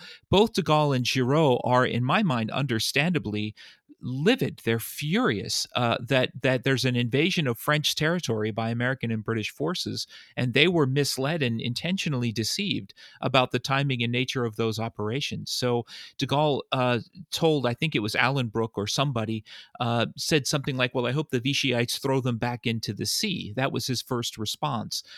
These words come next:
Um, he quickly recovers from that and understands what's going on. But there's so little trust between the two sides that the United States didn't even bother to tell Giraud or de Gaulle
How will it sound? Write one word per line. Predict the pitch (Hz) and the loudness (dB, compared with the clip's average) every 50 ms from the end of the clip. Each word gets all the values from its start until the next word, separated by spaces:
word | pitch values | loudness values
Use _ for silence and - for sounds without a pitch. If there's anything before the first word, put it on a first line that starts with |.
| - - - | -20 -12 -4
Um, | - 123 113 113 | 0 0 0 2
he | 147 156 | 2 0
quickly | - - 185 170 - 160 139 | 2 2 0 0 2 -2 -2
recovers | 117 117 117 - - 226 190 180 135 | -2 -4 -6 -2 -2 0 0 0 -4
from | - - 123 110 | -2 -4 -4 -2
that | 110 107 113 113 | -2 -2 -2 -2
and | 127 123 123 | -2 -2 -2
understands | 127 127 120 117 113 - - 135 127 123 113 - | -2 -2 -2 -2 -4 -2 0 0 0 0 -2 -4
what's | 117 113 - - | -6 -6 -6 -2
going | - 123 117 107 107 120 | -2 -2 -2 -2 -4 -4
on. | 147 170 151 117 107 104 - - - - - - | -4 -4 -4 -6 -6 -8 -12 -16 -20 -16 -8 -2
But | - 156 - | -2 -2 0
there's | - 170 165 147 - | 0 0 0 0 0
so | - 190 156 | 0 0 0
little | 139 139 156 202 262 247 165 | 0 2 0 0 0 0 -2
trust | - - - 131 123 - - - - | -2 2 2 2 2 0 -4 -6 -6
between | 123 - - 135 123 123 120 | -6 -4 -2 -2 -2 0 -2
the | 117 | -2
two | 117 - - 117 110 | -4 -2 -4 -4 -4
sides | - - 107 104 101 101 92 - - - - - - - - - | -2 -4 -4 -4 -4 -6 -4 -6 -6 -8 -8 -18 -20 -20 -8 0
that | - 147 143 | 0 2 2
the | - 156 | 4 2
United | 156 147 147 156 156 147 | 4 6 4 4 2 0
States | - - 147 139 135 - - | 2 4 4 4 2 0 -4
didn't | - 151 151 160 151 | -4 -2 0 0 0
even | 143 135 143 127 | 0 0 0 0
bother | 120 131 131 127 127 120 | 0 0 0 2 0 -2
to | - - 117 | -2 -4 -6
tell | - - 131 131 131 | -2 0 0 0 0
Giraud | 123 127 127 117 117 117 | 0 0 0 0 0 0
or | 113 110 | 0 0
de | 104 107 | -2 -4
Gaulle | 104 - 117 117 117 113 110 110 | -4 -2 -2 0 0 0 -2 -4